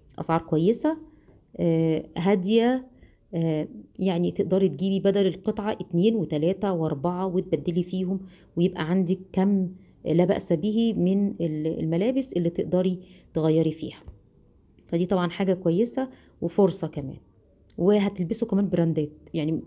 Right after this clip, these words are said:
مش هتلبسوا أي حاجة. يعني زي ما انتوا شايفين كده العبايات الشتوي دي كلها حاجات حلوة جدًا، كلها نظيفة جدًا،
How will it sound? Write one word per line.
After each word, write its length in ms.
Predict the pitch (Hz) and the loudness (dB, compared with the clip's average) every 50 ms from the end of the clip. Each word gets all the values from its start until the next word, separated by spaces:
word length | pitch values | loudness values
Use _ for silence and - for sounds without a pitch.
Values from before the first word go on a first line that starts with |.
| - | -12
مش 360 | - - - - 160 170 - | -14 -14 -10 -8 -6 -6 -6
هتلبسوا 380 | 170 - 170 160 185 - - - | -4 -4 -4 -4 -4 -4 -4 -2
أي 140 | 175 165 160 | -2 -2 -2
حاجة. 280 | - - - - - - - - - - - - _ _ _ _ _ _ _ _ - - - - - - _ - - _ - | -4 -8 -12 -14 -16 -20 -20 -20 -20 -20 -20 -20 _ _ _ _ _ _ _ _ -20 -20 -20 -20 -20 -20 _ -20 -20 _ -2
يعني 180 | 160 165 170 175 | 0 2 2 4
زي 140 | 156 185 196 | 2 2 2
ما 60 | 202 | 0
انتوا 120 | 190 190 | 0 -2
شايفين 200 | - 175 - 208 | -4 -6 -4 -2
كده 120 | - 214 202 | 0 2 2
العبايات 260 | 180 175 185 196 196 | 2 2 0 0 -2
الشتوي 360 | - - - 208 202 - 196 | -2 -4 -2 -2 -2 -2 -2
دي 80 | 175 196 | -2 -2
كلها 380 | 196 202 190 190 196 208 220 | 0 0 0 0 2 0 0
حاجات 340 | 226 - - 185 175 196 196 | -2 -4 -2 -2 -2 -2 -2
حلوة 240 | - - 196 190 180 | 0 0 2 2 2
جدًا، 360 | 160 190 175 170 226 233 240 | 2 0 -2 -2 -2 -2 -2
كلها 360 | 233 - 175 175 196 202 202 | 0 0 0 2 2 2 2
نظيفة 380 | 190 185 160 180 196 202 196 190 | 2 0 0 0 -2 -2 -2 -2
جدًا، 400 | 170 185 208 185 180 226 240 247 | 0 0 -2 -2 -2 -2 -2 -2